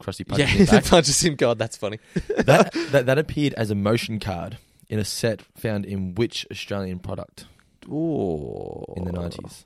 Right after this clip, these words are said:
Speaker 2: Was it Tarzo's?
Speaker 1: No, that, that's not, that's not, no, in which product was it released? Like,
Speaker 2: Oh,
Speaker 1: where did you find
Speaker 2: um,
Speaker 1: it?
Speaker 2: okay,
Speaker 1: Yeah.
Speaker 2: okay, so where would I have got it from?
Speaker 1: But it was
Speaker 2: Um,
Speaker 1: as motion cards about, say,
Speaker 2: Yep.
Speaker 1: three inches long.
Speaker 2: So
Speaker 1: Like,
Speaker 2: it
Speaker 1: so
Speaker 2: would have been a chip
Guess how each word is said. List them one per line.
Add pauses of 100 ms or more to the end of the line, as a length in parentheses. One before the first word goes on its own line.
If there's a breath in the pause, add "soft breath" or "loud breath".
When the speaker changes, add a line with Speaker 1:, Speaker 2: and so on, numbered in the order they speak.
Speaker 2:
Was
it
Tarzo's? (120)
Speaker 1:
No,
that,
that's
not,
that's
not, (100)
no,
in
which
product
was
it
released?
Like,
Speaker 2:
Oh,
Speaker 1:
where
did
you
find
Speaker 2:
um,
Speaker 1:
it?
Speaker 2:
okay,
Speaker 1:
Yeah.
Speaker 2:
okay,
so
where
would
I
have
got
it
from?
Speaker 1:
But
it
was
Speaker 2:
Um,
Speaker 1:
as
motion
cards
about,
say,
Speaker 2:
Yep.
Speaker 1:
three
inches
long.
Speaker 2:
So
Speaker 1:
Like,
Speaker 2:
it
Speaker 1:
so
Speaker 2:
would
have
been (240)
a (400)
chip